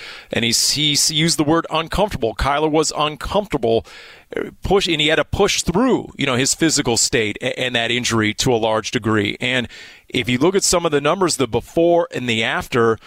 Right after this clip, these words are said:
for example, Kyler's rushing yards per carry, six point nine, nearly seven yards per carry in the nine games before Seattle. And these numbers crunched by our Kyle Odegaard on A Z Cardinals dot com. The final seven games,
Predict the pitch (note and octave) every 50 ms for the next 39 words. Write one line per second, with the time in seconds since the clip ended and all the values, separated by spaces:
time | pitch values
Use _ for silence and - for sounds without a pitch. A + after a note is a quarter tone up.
0 | - - - _ _ - D#3+ D3 C3+ - C3+ D3+ F3 F#3 E3 C#3 - - C3 C3+
1 | C#3+ D3+ C#3 A2 G#2+ A#2+ C3 D3 D3+ - F#3 F#3 F3+ E3+ D3 A#2+ B2 C3 C#3+ D3+
2 | - - C#3+ A2+ - D3 D3 D3+ D#3+ D#3+ D3+ - - G3+ - - - - E3 D#3
3 | D3+ C3+ B2 A#2+ A2 A2+ C3 C#3+ C#3 C3 B2+ - - - - F3+ F3+ G3 G#3 F#3+
4 | F3 E3 E3 E3 - - - D3 A#2+ - C3 B2 B2+ B2+ B2+ B2 A#2 A2 A2 A#2
5 | A#2 B2 B2+ A#2 B2 B2 A#2+ - - A#2 A2+ - - - D3+ E3+ G#3 C3+ - -
6 | B2 A2+ A2+ A2 G#2+ G#2+ A2+ B2+ C3 C3 - B2+ C3+ C#3 C#3 A#2+ - - - D3
7 | C#3+ C3 B2 - - - - - - - - - B2+ A#2+ A#2+ A#2+ A#2 A2+ - -
8 | - C#3+ C#3+ C3+ B2 - - C#3 D#3 D#3 B2 B2 A#2 A2+ A2+ A2+ G#2+ G2+ F#2 -
9 | - - - - - C3 B2+ A2+ - - - D3 D3 C#3+ C#3+ B2+ - - B2+ A2+
10 | A2+ - - B2+ C#3 C#3+ C#3+ C3 A#2+ A#2+ G#2+ - - - D3+ C#3+ D#3+ G3+ A#3 C4
11 | A#3+ G3+ - - E3+ C#3 B2 B2 A#2 A2+ A2 G#2+ G#2 G2 G#2 G#2 A#2+ A#2+ - -